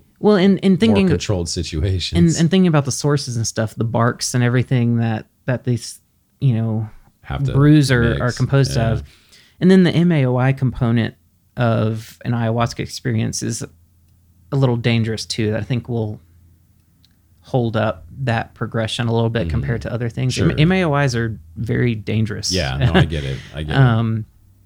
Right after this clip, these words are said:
Speaker 2: And you don't wanna be on certain other things when you do that, right?
Speaker 1: Right. And, and if, you know, if you're on, like, an antidepressant, S S R I or something, you know, that all will play
Speaker 2: Becomes a
Speaker 1: into it.
Speaker 2: factor. Mm-hmm.
Speaker 1: Um, yeah. So,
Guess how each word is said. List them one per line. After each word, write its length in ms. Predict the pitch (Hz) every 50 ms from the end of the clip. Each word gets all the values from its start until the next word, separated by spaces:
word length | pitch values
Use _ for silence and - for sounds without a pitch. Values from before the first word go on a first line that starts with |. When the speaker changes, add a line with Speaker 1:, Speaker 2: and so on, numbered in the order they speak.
| _ _ - -
Speaker 2:
And 120 | - 107 110
you 80 | 127
don't 120 | 143 151 117
wanna 180 | 104 92 85
be 160 | 80 95 95
on 160 | 92 82 76 76
certain 340 | - - 101 80 76 73
other 220 | 65 85 87 87 82
things 340 | - 80 71 71 71 67 76
when 220 | 76 82 90 92
you 100 | 85 71
do 160 | 62 60 64 64
that, 260 | 55 55 55 - - -
right? 280 | 67 65 135 143 151 - -
Speaker 1:
Right. 460 | 151 143 147 151 139 117 107 110 - -
And, 200 | 160 156 156 156
and 220 | 127 151 139 139
if, 180 | 135 131 135 -
you 80 | 147
know, 100 | 135 117
if 120 | 113 - -
you're 160 | 127 117 117
on, 200 | 113 127 135 135
like, 160 | 127 113 -
an 60 | 113
antidepressant, 600 | 117 117 110 110 107 - - 120 110 - - 117 110
S 160 | 117 - -
S 140 | 120 110 - -
R 120 | 113 117
I 140 | 110 110 110
or 60 | 107
something, 400 | - - 113 - - 104 - -
you 60 | 135
know, 80 | 120 113
that 160 | - 123 123
all 580 | 120 120 127 131 127 127 127 127 127 127 127 123
will 120 | 120 123 113
play 240 | - - 127 113 110
Speaker 2:
Becomes 160 | 110 113 117 -
a 100 | - 127
Speaker 1:
into 120 | 123 120
it. 100 | 120 123
Speaker 2:
factor. 180 | 127 - - 65 67 - -
Mm-hmm. 60 | 131
Speaker 1:
Um, 540 | 123 120 117 117 117 117 117 117 120 113 - - _
yeah. 300 | - 135 127 120 120 120
So, 440 | 113 - - 147 135 127 131 131 -